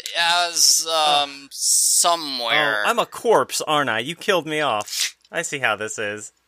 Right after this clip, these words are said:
Speaker 1: I forget. Yeah, here we are, Route, Route one, Chapter four.
Speaker 2: Totally gonna kill you off in a game now.
Speaker 1: Yep, your coach, Franzen. You coach the, uh, football
Speaker 2: <laughs>
Speaker 1: team.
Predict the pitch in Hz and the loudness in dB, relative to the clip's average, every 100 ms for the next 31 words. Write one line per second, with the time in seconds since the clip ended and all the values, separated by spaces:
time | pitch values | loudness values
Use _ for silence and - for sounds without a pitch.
0 | _ _ _ - 311 - 480 - 453 - | _ _ _ -16 -12 -8 -8 -4 -4 -2
1 | 196 247 - 220 233 240 240 202 170 185 | 2 2 2 0 2 4 6 6 2 -2
2 | - _ _ 139 170 - 170 165 170 - | -8 _ _ -6 -4 -2 0 0 2 2
3 | 156 - 170 - 151 127 127 139 175 185 | 2 0 -6 -4 -4 0 4 4 4 -2
4 | - _ _ - 98 90 90 87 - 98 | -14 _ _ -12 -10 -10 -10 -10 -10 -8
5 | 98 110 90 - - 90 92 95 95 95 | -8 -10 -10 -12 -12 -12 -12 -12 -12 -16
6 | 101 - 160 - 160 160 151 131 - 143 | -6 0 0 0 -6 -6 -4 -2 -2 0
7 | 123 120 120 120 - 139 135 151 143 - | 2 2 -2 -4 -8 -12 -8 -6 0 0
8 | - 139 123 - 139 - 233 - 127 117 | 2 4 4 2 -2 2 2 2 0 2